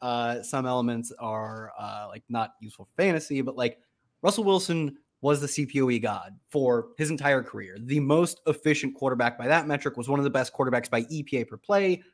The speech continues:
for his entire career. Like, outside of the fact that, like, he probably was in a way sort of getting,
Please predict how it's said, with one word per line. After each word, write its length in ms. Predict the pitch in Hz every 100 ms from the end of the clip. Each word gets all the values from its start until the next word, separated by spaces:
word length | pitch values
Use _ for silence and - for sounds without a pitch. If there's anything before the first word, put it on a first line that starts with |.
| -
for 140 | 208
his 80 | 180
entire 280 | 156 143 135
career. 300 | 110 101 -
Like, 160 | - - _ _ _ _ _ -
outside 300 | 165 190 196
of 80 | 196
the 60 | 175
fact 360 | 160 156 151
that, 160 | 151 143
like, 300 | 135 135 - _ _ _ -
he 80 |
probably 400 | 302 - 254 269 233
was 720 | 135 127 131 156 202 185 147
in 120 | 170
a 60 | 147
way 260 | 139 139
sort 220 | 135 147 135
of 140 | 127
getting, 440 | 135 131 123 127